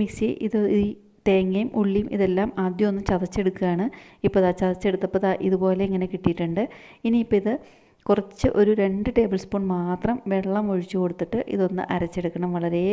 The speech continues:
കുറച്ച് വെള്ളമാണ് ഞാൻ ഒഴിക്കുന്നത്. രണ്ട് ടേബിൾ സ്പൂൺ വെള്ളം മാത്രമേ ഒഴിക്കുന്നുള്ളൂ. അതിന് ശേഷം ഇതൊന്ന് അരച്ചെടുക്കുക. അപ്പോൾ ദാ ഇനി ഇത് അടച്ചു വെച്ചിട്ട് ഇതൊന്ന് അരച്ചെടുക്കാം. അരച്ചെടുത്ത് കഴിയുമ്പോഴും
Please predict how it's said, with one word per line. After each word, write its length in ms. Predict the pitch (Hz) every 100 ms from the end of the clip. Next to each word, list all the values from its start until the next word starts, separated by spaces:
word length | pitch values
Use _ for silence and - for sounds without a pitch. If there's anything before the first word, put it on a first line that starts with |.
| 220
കുറച്ച് 240 | 226 - 196
വെള്ളമാണ് 400 | 180 175 175 175 - - - -
ഞാൻ 120 | 202 185 175
ഒഴിക്കുന്നത്. 520 | 165 170 175 165 220 - - - -
രണ്ട് 200 | 185 185 220
ടേബിൾ 220 | 208 180 180
സ്പൂൺ 220 | 190 196 -
വെള്ളം 240 | 196 190 185
മാത്രമേ 340 | 180 180 202 190
ഒഴിക്കുന്നുള്ളൂ. 560 | 170 175 170 170 202 285 - - 196
അതിന് 200 | 196 196
ശേഷം 280 | 190 185 233 -
ഇതൊന്ന് 380 | 208 196 185 196 -
അരച്ചെടുക്കുക. 580 | 170 165 175 165 - 220 - - - - -
അപ്പോൾ 180 | 196 185
ദാ 100 | - - -
ഇനി 180 | 190 208 262 208
ഇത് 120 | 202 - - _ _ -
അടച്ചു 280 | 202 190 190 190
വെച്ചിട്ട് 260 | 190 180 220
ഇതൊന്ന് 380 | 208 185 180 - -
അരച്ചെടുക്കാം. 600 | 180 170 185 175 170 233 - - - - 202
അരച്ചെടുത്ത് 420 | 208 220 196 202 202
കഴിയുമ്പോഴും 460 | 190 185 190 233